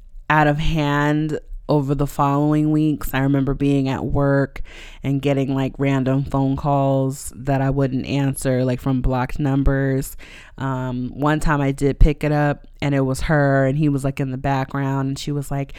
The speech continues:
"Well, Dante says you're lying. He says that none of that ever happened." You know, it was, it just got really messy. And I told her, I said, "Look, he's probably saying what he has to say to keep you.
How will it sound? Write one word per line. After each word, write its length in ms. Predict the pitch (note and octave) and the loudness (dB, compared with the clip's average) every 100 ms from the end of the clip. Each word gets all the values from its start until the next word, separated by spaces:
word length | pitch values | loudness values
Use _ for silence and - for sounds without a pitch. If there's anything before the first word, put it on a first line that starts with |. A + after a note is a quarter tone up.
| - - - | -16 -12 -4
"Well, 140 | C#3+ | -4
Dante 480 | C3+ D3+ A3+ A3 E3 | 0 0 0 0 0
says 340 | - D3+ D3 | 0 0 0
you're 160 | D#3 F#3 | 0 0
lying. 520 | C#3+ D3 D#3+ D3 C#3 | 0 0 0 0 0
He 160 | D3 E3+ | 0 -2
says 260 | - D#3 | -2 -2
that 140 | D3 C#3+ | -2 -2
none 220 | C#3+ C#3+ | -2 -2
of 80 | D3 | -2
that 180 | F3 D#3+ | 0 0
ever 240 | C#3+ C3+ | -2 -4
happened." 680 | C#3 F3+ F3 F3 E3 D#3+ D#3 - - - - | -4 -2 -2 -2 -2 -2 -4 -10 -20 -20 -12
You 160 | - C#4 | 0 4
know, 220 | C4+ B3+ | 6 8
it 100 | A#3 | 6
was, 140 | C#4+ B3 | 4 2
it 140 | B3+ | 0
just 120 | C#4 | 0
got 200 | D4+ C4+ | 2 2
really 240 | E3 F3+ E3 | 4 2 2
messy. 600 | D#3 D3+ - C3 C3 D#3+ - - - - _ - - | 0 -2 -4 -6 -6 -8 -14 -20 -20 -20 _ -20 -8
And 120 | G3 F3+ | -2 0
I 60 | |
told 260 | F3+ G#3+ G3 | 4 4 4
her, 60 | |
I 120 | F3 F3 | 2 2
said, 200 | F3+ E3 | 0 0
"Look, 280 | F3 D#3+ | 0 0
he's 180 | - F3+ | -2 -4
probably 400 | - G3 G3 F#3+ | 0 2 2 2
saying 320 | F#3+ F3+ E3+ | 2 2 2
what 100 | E3 | 2
he 80 | D#3+ | 2
has 220 | D#3 D#3 | 2 0
to 80 | - | -2
say 180 | - D#3 | -2 -2
to 60 | D3 | -2
keep 340 | - D#3+ D#3+ | -4 -6 -2
you. 380 | D#3+ D#3 D#3 | 0 2 0